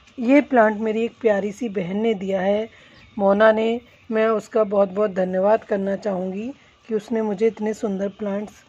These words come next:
मेरे साथ share किए। देखिए, उसके बाद में अपना ये baby plant है अडेनियम का। इसके लिए अग्रज भैया, जो कि मुझे दिल्ली से उन्होंने ये ला के दिया,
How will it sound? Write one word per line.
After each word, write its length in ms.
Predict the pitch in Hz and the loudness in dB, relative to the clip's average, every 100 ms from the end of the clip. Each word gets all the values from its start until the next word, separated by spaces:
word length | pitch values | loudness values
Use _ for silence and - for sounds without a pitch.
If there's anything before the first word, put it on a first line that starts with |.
| _ _ _ _ _ _ _ 302 | _ _ _ _ _ _ _ -4
मेरे 260 | 214 220 | 2 2
साथ 220 | 214 214 | 4 2
share 380 | 226 - 233 180 | 2 0 0 0
किए। 280 | 147 190 160 _ _ _ _ _ _ _ _ _ _ _ - | -4 -18 -18 _ _ _ _ _ _ _ _ _ _ _ -12
देखिए, 240 | 208 247 | -8 -2
उसके 360 | 226 208 - 233 | -2 -2 0 2
बाद 280 | 202 202 202 | 4 4 4
में 120 | 214 | -2
अपना 240 | 208 208 | -4 -2
ये 200 | 208 208 | -2 -2
baby 340 | 202 190 190 208 | -2 -2 -4 -6
plant 460 | - 202 196 196 | -2 0 0 -2
है 80 | 214 | 2
अडेनियम 560 | 208 170 190 202 202 202 | 2 2 -2 -2 -4 -2
का। 240 | 214 247 - _ _ _ _ _ _ _ _ | 0 0 -2 _ _ _ _ _ _ _ _
इसके 300 | 214 - 254 | -12 -4 0
लिए 440 | 233 226 233 247 247 | 2 2 2 2 0
अग्रज 520 | 226 180 170 226 233 | -8 -6 2 4 4
भैया, 680 | 196 185 202 202 214 226 254 - _ | -2 -6 -2 2 2 2 -2 -14 _
जो 160 | 190 196 | -8 -8
कि 380 | 190 233 233 226 - _ _ _ _ _ _ _ _ _ - 214 | -6 -8 -6 -8 -10 _ _ _ _ _ _ _ _ _ -12 -6
मुझे 240 | 208 226 | 0 0
दिल्ली 440 | 185 190 202 214 | 2 0 2 0
से 180 | 214 254 | -2 0
उन्होंने 420 | 226 208 202 208 | 0 0 -2 0
ये 80 | 214 | 0
ला 220 | 208 185 | 0 -2
के 180 | 170 220 | -4 -4
दिया, 340 | 208 208 226 | -2 0 0